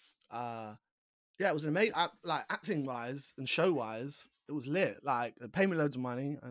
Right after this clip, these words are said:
lived in Spain for a long time, and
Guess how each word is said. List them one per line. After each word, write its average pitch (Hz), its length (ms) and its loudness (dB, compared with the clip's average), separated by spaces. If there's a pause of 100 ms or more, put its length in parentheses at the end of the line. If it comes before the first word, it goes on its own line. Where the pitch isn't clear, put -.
lived 117 280 -8
in 147 80 -2
Spain 135 360 -2
for 113 320 -10 (100)
a 110 80 -10
long 120 360 -8
time, 113 380 -8 (500)
and 123 560 -4